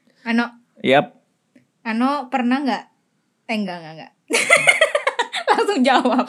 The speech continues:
Speaker 2: <laughs> Nggak, itu udah dijawab, thank you.
Speaker 1: Ano pernah nggak, eh, kayak ngerasain senioritas gitu?
Speaker 2: Hmm,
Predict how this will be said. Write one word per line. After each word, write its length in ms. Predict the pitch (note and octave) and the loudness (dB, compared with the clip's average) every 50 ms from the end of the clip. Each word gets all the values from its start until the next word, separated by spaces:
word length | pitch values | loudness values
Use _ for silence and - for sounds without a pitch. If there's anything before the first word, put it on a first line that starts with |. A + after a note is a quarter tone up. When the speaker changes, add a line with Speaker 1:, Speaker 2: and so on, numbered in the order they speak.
| - - G#3+ F3 - D#3+ D#3 - D#3 | -2 2 2 4 4 4 2 2 2
Speaker 2:
<laughs> 500 | C#3 C#3+ - - B3+ D#4 D4+ G#3 - - | 0 0 0 0 0 2 4 4 6 6
Nggak, 200 | F3+ C#3 B2+ - - - - - - - D#3 | 6 6 6 4 0 -4 -8 -8 -2 2 4
itu 120 | D#3+ D3+ F3 | 6 6 8
udah 160 | E3 D3+ D3 | 8 6 6
dijawab, 340 | C3+ C3+ B2+ C#3 C#3 C#3 C3 G#2 | 6 6 6 6 6 6 4 4
thank 240 | - C#3+ C3 - C#3 B2+ | 2 0 2 2 0 2
you. 260 | C3+ B2+ B2 A#2+ B2 - - - _ _ - - C#5 A#4+ G#4+ G4+ F#4+ F4+ D#4+ - | 2 2 2 2 0 -2 -6 -12 _ _ -10 -10 -8 -8 -8 -10 -12 -14 -16 -10
Speaker 1:
Ano 300 | _ B3+ A#3+ B3 C#4 D4+ | _ -2 2 2 2 2
pernah 320 | D4+ C#4+ C#4 C4+ C#4+ D4 D4 | 2 2 2 2 2 2 2
nggak, 220 | C#4+ A#3 G3+ - - - _ _ | 2 2 0 0 -2 -8 _ _
eh, 500 | - G3+ G3+ G3+ G3+ G3+ G3+ G#3 G#3+ G#3 G3+ | -4 -2 0 0 0 0 2 2 0 0 0
kayak 300 | A3+ G3+ G3 G3 G3 F#3+ F3 | 0 0 2 2 0 0 0
ngerasain 680 | G3+ G3 F#3+ F#3+ G#3+ B3 G#3+ F#3+ F#3+ G3 G3 G3 G3+ G#3+ | 0 2 2 2 2 2 0 0 0 0 -2 -2 -4 -4
senioritas 720 | B3 B3 G3+ G3 G3 F#3 F3 F#3 F#3+ F#3+ - - A3 - | -4 -4 -4 -2 -2 -4 -4 -4 -4 -4 -4 -4 -6 -4
gitu? 240 | - G#3 F#3 - F3+ F#3+ - _ _ _ _ | -6 -6 -6 -6 -8 -12 -14 _ _ _ _
Speaker 2:
Hmm, 400 | - C3 B2 A2+ A#2 G#2+ G#2 - | -2 0 0 2 0 0 -2 -4